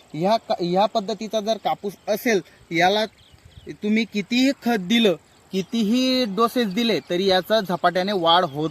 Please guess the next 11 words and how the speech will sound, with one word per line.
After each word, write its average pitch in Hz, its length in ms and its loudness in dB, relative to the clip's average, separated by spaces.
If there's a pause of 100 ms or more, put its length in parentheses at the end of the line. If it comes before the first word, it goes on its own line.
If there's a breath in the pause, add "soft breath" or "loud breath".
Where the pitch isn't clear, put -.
नसतं. 165 420 -6 (300)
शेतकरी 214 360 0
मित्रांनो, 240 420 0
एक 247 180 4
लक्षात 175 360 0
ठेवायचं 156 480 0
आहे, 139 80 -4 (360 loud breath)
कोणत्याही 185 420 2
पिकाची 240 420 0
वाढ 226 280 6
होण्यासाठी 233 640 2